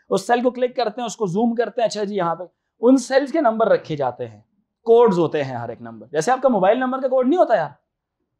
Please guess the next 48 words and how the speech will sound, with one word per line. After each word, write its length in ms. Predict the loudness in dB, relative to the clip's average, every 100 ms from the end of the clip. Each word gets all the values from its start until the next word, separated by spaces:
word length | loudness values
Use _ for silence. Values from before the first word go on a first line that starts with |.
| _ _ _ _ _ -4
मोबाइल 280 | 6 6 6
नंबर 220 | 2 0
का 100 | -2
एक 100 | -2
है 140 | 2 4
ना 80 |
आपका 240 | 4 0 -4
अपना 220 | -6 -2
अलग, 400 | -2 0 0 -2 _ _ _ _ _
क्या 100 | 4
आपका 380 | 4 2 0 -2
मोबाइल 480 | -4 -6 -2 -2 -2
नंबर 320 | -4 -4 -6
किसी 260 | -8 -14 -4
और 180 | -4 0
का 100 | -2
हो 160 | -2
सकता 280 | -6 -10 -10
है 140 | -10
सेम 220 | -10 -10 -8
मोबाइल 320 | -6 -6 -8
नंबर? 240 | -12 -12
नहीं 140 | -10 -6
ना 80 |
हो 100 | -4
सकता, 340 | -6 -10 -20 -20 _ _ _ _ _ _ _ _
नहीं 140 | 0 4
ना 60 |
हो 100 | 4
सकता, 360 | 2 -4 -12 -18 _ _ -6
क्योंकि 160 | -2 -2 2
एक 220 | 2 2
डिवाइस 300 | 0 0 -2
के 80 | -4
साथ 200 | -4 -2
एक 200 | -2 -2
ही 360 | -4 -6 -8 -14 _ _
नंबर 340 | -8 2 2 2
जो 200 | -8 -8
से 100 | -4
ना 100 | -2
रजिस्टर 440 | -4 -6 -8 -8
होगा। 300 | -8 -8 -8 -8 _ _ _ _ _ _ _ _ _ _ _
खरीद 260 | 4 4 4
सकते 240 | -2 2
हैं 80 | 4
आप 160 | 4 2
मल्टीपल, 400 | -4 -6 -6